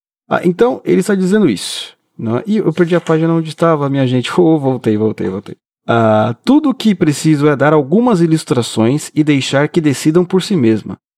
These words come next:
Pergunte a elas o que pensam da prática hindu de queimar viva uma viúva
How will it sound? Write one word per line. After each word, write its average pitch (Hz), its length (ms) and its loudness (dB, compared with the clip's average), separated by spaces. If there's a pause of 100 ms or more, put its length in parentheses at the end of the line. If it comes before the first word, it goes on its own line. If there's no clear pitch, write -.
(100)
Pergunte 196 440 0
a 147 40 0
elas 135 480 -2 (140)
o 131 80 0
que 180 160 0
pensam 160 440 0
da 127 120 0
prática 131 640 -2
hindu 143 320 2
de 127 140 -4
queimar 120 380 0
viva 139 400 0
uma 127 220 2
viúva 131 640 0